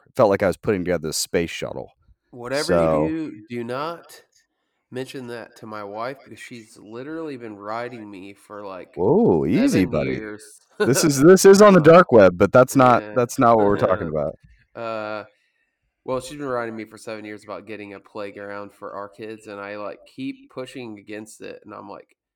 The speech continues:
Speaker 2: "No, I don't want a freaking playground in my backyard.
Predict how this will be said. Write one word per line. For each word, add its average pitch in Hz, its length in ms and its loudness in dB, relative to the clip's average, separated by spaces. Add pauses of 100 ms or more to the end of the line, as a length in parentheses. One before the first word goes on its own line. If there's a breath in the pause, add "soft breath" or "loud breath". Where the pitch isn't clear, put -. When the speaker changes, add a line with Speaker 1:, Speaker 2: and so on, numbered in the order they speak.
(220)
Speaker 2:
"No, 117 640 -10
I 104 60 -18
don't 113 260 -16
want 135 320 -14 (260)
a - 100 -20
freaking 113 240 -18
playground 131 540 -14
in 101 60 -18
my 98 120 -18
backyard. 113 640 -14